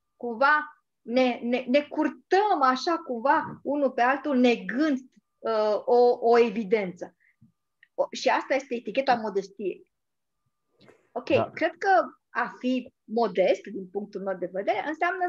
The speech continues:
Speaker 1: să îți știi foarte bine, apropo de afirmare, "Ok, îmi știu foarte bine calitățile și defectele, știu foarte bine ce sunt, ce fac, însă atunci când intru în relație cu cineva,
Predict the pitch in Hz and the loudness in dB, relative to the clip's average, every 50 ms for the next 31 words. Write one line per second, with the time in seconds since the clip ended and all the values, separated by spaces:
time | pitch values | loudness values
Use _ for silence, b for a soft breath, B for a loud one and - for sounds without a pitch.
0 | 349 - 339 302 294 - - _ _ - 254 - - - 311 311 - - 392 453 | -4 -2 -4 -4 -4 -6 -12 _ _ -12 -12 -12 -10 -10 -10 -10 -6 -4 -2 -2
1 | 480 - - 285 240 214 254 247 220 170 - - 214 214 240 220 233 220 214 220 | -2 -2 -4 -6 -6 -4 -6 -4 -4 -6 -6 -8 -8 -10 -4 -2 -2 -2 -2 -4
2 | - 220 202 214 202 196 196 - - 254 - - 339 294 254 - _ _ - 269 | -8 -10 -8 -6 -4 -4 -4 -6 -8 -8 -6 -4 -4 -4 -6 -8 _ _ -10 -10
3 | 277 - - 349 349 359 403 403 - 311 233 254 254 247 247 _ - 254 240 247 | -8 -6 -8 -8 -6 -6 -8 -8 -8 -8 -8 -6 -8 -10 -10 _ -4 -2 -2 -2
4 | 220 196 - 208 214 - - 208 208 - 196 180 185 180 180 180 _ 262 294 339 | -2 -6 -10 -10 -10 -10 -12 -12 -12 -12 -12 -12 -12 -10 -12 -8 _ -6 -6 -6
5 | 330 - 262 254 - 269 269 269 262 247 220 233 247 233 240 - 190 185 - 214 | -6 -8 -10 -8 -8 -8 -6 -6 -8 -8 -6 -8 -8 -8 -8 -12 -16 -14 -12 -14
6 | 226 214 - 170 - - 139 143 - - _ _ _ _ _ _ - 330 349 330 | -12 -10 -12 -12 -8 -6 -6 -6 -6 -8 _ _ _ _ _ _ 0 0 0 0
7 | 339 - - 330 311 302 294 - 302 285 294 - - 415 - 302 427 370 302 - | -2 -2 0 2 4 4 2 2 0 -2 -2 -2 -6 -10 -6 -4 -4 -4 -2 -2
8 | 339 415 440 440 - 381 294 247 240 220 208 214 247 254 - 262 240 - 220 - | -4 -4 -6 -4 -2 -2 0 0 0 0 0 0 -2 -2 -4 -6 -6 -6 -8 -10
9 | - - 208 196 180 185 175 226 262 | -10 -10 -8 -8 -6 -4 0 0 0